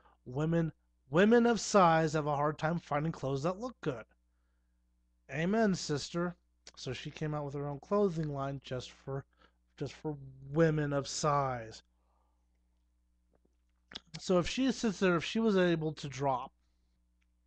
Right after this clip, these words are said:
a hundred pounds in a month or two, everyone around her would be like,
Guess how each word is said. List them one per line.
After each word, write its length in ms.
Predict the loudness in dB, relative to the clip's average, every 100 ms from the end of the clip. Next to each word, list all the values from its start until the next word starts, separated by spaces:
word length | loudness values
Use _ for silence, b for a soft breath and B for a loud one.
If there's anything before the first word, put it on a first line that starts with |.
| -20 -20 _ _ _ _
a 100 | -8
hundred 340 | -4 -2 -4 -6
pounds 680 | -6 -6 -6 -8 -12 -14 -18 _ _ _ _ _ -16 -10
in 100 | -8
a 60 | -6
month 420 | -4 -4 -6 -8
or 120 | -10
two, 580 | -10 -10 -8 -8 -8 -12 _ _ _ b b b b b -6
everyone 480 | -2 2 4 4 4
around 380 | 2 0 -2 -4
her 80 |
would 80 | -6
be 60 | -2
like, 200 | -2